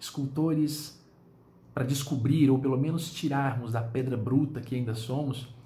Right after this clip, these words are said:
irmos aos poucos burilando, talhando a pedra na nossa maneira de ser,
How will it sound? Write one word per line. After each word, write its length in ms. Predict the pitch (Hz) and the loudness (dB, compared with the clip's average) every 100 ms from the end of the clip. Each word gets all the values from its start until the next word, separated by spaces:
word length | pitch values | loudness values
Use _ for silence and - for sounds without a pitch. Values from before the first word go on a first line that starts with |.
| - _ _ - | -20 _ _ -4
irmos 280 | 127 135 139 | 0 2 0
aos 160 | 131 | -4
poucos 340 | - 143 143 127 | -2 -2 0 0
burilando, 840 | 127 139 131 127 139 127 104 101 - - - - - - | 6 8 8 6 4 2 0 -4 -10 -20 -20 -20 -20 -2
talhando 500 | 123 120 131 151 135 | 0 2 2 2 0
a 40 | 113 | -2
pedra 640 | - 135 131 120 110 110 - - _ - | -2 -2 0 -2 -4 -6 -14 -20 _ -6
na 80 | 117 | -2
nossa 260 | 120 120 | -2 -2
maneira 300 | 120 120 123 | -2 0 0
de 120 | 120 | 0
ser, 460 | 117 - 127 127 - | -2 0 0 0 -4